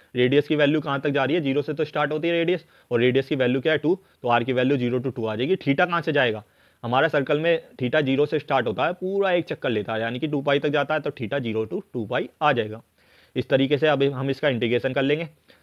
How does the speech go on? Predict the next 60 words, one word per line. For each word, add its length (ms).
सबसे 200
पहले 320
दोनों 300
लिमिट 220
कांस्टेंट 420
है, 60
तो 80
किसी 160
के 60
रेस्पेक्ट 320
में 100
पहले 180
कर 120
सकते 200
हैं, 100
तो 60
हम 100
सबसे 220
पहले 200
किसके 220
रेस्पेक्ट 320
में 100
कर 80
लेंगे, 260
आर 200
के 100
रेस्पेक्ट 360
में 120
कर 100
लेंगे, 300
जिससे 200
हमारा 260
एक 140
कांस्टेंट 320
हट 100
जाए। 160
तो 120
आर 140
का 120
क्या 100
आ 40
जाएगा, 220
आर 140
स्क्वायर 260
upon 260
टू, 120
ऊपर 200
वाली 220
लिमिट 240
पुट 140
करेंगे, 220
फ़ोर 200
माइनस 280
ज़ीरो 220
upon 220
टू 100
आ 80
जाएगा, 180
यानी 160
कि 120